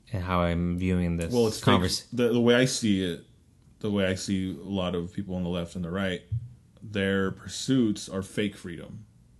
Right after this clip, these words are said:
Speaker 2: They're pursuing,
Speaker 1: Ooh.
Speaker 2: they're pursuing a illegitimate
Speaker 1: Hashtag fake freedom.
Speaker 2: <laughs> They're pursuing a
Speaker 1: Put that on Twitter. It's number one trending tomorrow morning.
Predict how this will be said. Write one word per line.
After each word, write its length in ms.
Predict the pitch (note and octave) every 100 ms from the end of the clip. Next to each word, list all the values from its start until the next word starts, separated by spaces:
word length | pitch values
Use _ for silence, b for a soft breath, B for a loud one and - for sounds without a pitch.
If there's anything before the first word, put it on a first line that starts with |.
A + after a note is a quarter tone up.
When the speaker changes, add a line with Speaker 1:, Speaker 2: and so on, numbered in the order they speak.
| _ _ _
Speaker 2:
They're 80 | G2+
pursuing, 380 | A2+ C3+ C#3 C3
Speaker 1:
Ooh. 320 | A2+ G#2 F#2+
Speaker 2:
they're 80 | F2
pursuing 460 | E2+ - A#2+ A2 G#2+
a 160 | G2+ F#2+
illegitimate 500 | F#2 A2 G#2+ G#2 G#2
Speaker 1:
Hashtag 340 | G#2 F#2 F2 -
fake 260 | - D#3 F#2
freedom. 480 | - F#2+ F2+ E2+ E2+ -
Speaker 2:
<laughs> 160 | - -
They're 100 | G#2+
pursuing 680 | A2 G#2 A#2 A2+ A2+ G#2+ G#2
a 100 | G2+
Speaker 1:
Put 120 | G2+
that 120 | G2+
on 140 | F#2+ F#2
Twitter. 420 | G2+ F#2 F2+ E2+ B B B -
It's 300 | - - -
number 240 | G#2+ F#2+
one 140 | F#2+ F#2
trending 340 | G#2 F#2 F#2
tomorrow 260 | F#2+ F2+ F2
morning. 380 | E2+ E2+ E2